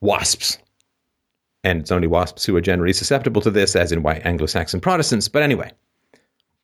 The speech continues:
that is the more secular version. And, uh, it's only really applied in general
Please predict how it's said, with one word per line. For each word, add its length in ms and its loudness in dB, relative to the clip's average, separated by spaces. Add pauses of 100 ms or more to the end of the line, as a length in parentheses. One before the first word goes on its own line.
(1900)
that 200 2
is 100 2
the 80 0
more 180 2
secular 640 -2
version. 520 -4 (840)
And, 560 -2
uh, 360 2
it's 140 0
only 260 2
really 540 0
applied 600 0 (420)
in 200 2
general 560 -2